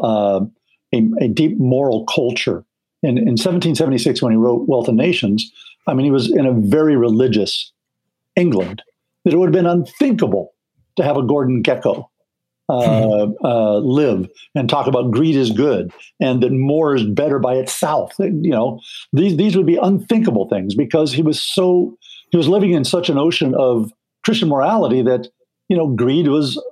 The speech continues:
Speaker 1: one of the cardinal sins.
Speaker 2: And he
Speaker 1: I
Speaker 2: was a
Speaker 1: think
Speaker 2: moral philosopher himself, wasn't he?
Speaker 1: And, and he was a moral philosopher, not an economist. And so therefore,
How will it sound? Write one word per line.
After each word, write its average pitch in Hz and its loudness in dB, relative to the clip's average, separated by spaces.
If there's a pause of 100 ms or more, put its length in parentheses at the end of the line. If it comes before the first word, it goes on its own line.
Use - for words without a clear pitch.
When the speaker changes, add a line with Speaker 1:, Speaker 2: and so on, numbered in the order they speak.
Speaker 1:
one 131 -2
of 139 0
the 151 -4
cardinal 131 0
sins. 202 -4 (400)
Speaker 2:
And 165 0
he 151 0
Speaker 1:
I 202 -2
Speaker 2:
was 208 0
a 185 2
Speaker 1:
think 143 0
Speaker 2:
moral 170 -2
philosopher 165 -4
himself, 170 -2
wasn't 165 -2
he? 143 -6
Speaker 1:
And, 143 0
and 143 0
he 165 2
was 170 2
a 175 2
moral 160 0
philosopher, 156 0
not 120 0
an 151 -2
economist. 120 -4 (320)
And 147 -4
so 160 0
therefore, 175 -2